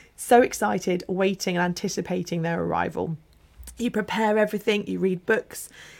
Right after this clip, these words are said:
you kind of have all these plans about what you're gonna do. If you're anything like me,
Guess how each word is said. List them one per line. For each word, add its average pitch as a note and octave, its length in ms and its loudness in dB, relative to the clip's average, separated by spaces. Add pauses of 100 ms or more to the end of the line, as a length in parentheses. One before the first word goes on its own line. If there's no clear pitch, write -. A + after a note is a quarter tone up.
(160)
you G3 120 -2
kind F#3 160 0
of F3+ 80 -4
have G3 160 -2
all G3+ 60 0
these G3+ 140 -2
plans G#3+ 360 0
about G3+ 120 2
what G#3+ 100 2
you're F#3+ 100 -2
gonna F#3+ 180 0
do. A3 360 4
If A3 160 -2
you're A3 60 4
anything G#3+ 180 0
like F#3+ 160 2
me, G3+ 340 4